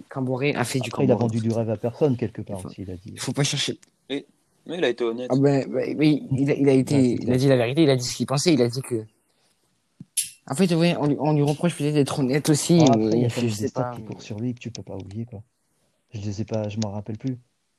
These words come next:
Speaker 2: Mais, euh... Ouais, je
Speaker 1: Alors
Speaker 2: te
Speaker 1: oui,
Speaker 2: laisse
Speaker 1: je
Speaker 2: faire,
Speaker 1: vais,
Speaker 2: mais
Speaker 1: je vais sortir une, une stat, mais oui, on va, on va dire, on, on va dire que Camboré, c'est pas, c'est pas le, l'entraîneur qui a marqué la Ligue un, quoi. De ces,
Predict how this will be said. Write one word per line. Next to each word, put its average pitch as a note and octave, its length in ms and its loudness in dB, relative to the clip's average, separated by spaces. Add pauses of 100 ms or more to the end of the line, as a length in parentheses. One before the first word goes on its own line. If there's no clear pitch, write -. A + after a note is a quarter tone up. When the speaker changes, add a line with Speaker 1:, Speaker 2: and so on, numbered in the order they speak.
(140)
Speaker 2:
Mais, G#2 260 -8
euh... G2 340 -12 (1040)
Ouais, G2+ 100 -2
je G2+ 60 -6
Speaker 1:
Alors D3 180 2
Speaker 2:
te D3 40 0
Speaker 1:
oui, D#3 40 4
Speaker 2:
laisse D#3+ 100 6
Speaker 1:
je C#3+ 40 6
Speaker 2:
faire, C#3 100 2
Speaker 1:
vais, C#3+ 80 4
Speaker 2:
mais B2 80 2
Speaker 1:
je B2+ 60 -2
vais C3 60 -4
sortir C#3 300 -2
une, B2 140 0 (320)
une B2 80 -2
stat, D3+ 300 0
mais B2 240 0
oui, B2+ 220 0 (120)
on B2+ 60 -2
va, B2+ 180 0
on B2 60 -2
va B2+ 100 0
dire, A2 160 -10 (600)
on, B2 120 -8
on A#2 60 -6
va B2 100 0
dire C#3 180 -4
que B2+ 80 -8
Camboré, A#2+ 380 -2
c'est C3 160 -4
pas, A#2+ 320 -6
c'est - 300 -12
pas B2 140 -4
le, G#2+ 200 -4
l'entraîneur A#2+ 720 -6
qui - 100 -12
a G#2 40 -6
marqué A2 480 -4 (160)
la A#2 100 -12
Ligue A#2 160 -8
un, B2 120 -4
quoi. G2+ 280 -14 (720)
De A2 80 -8
ces, A#2+ 400 -2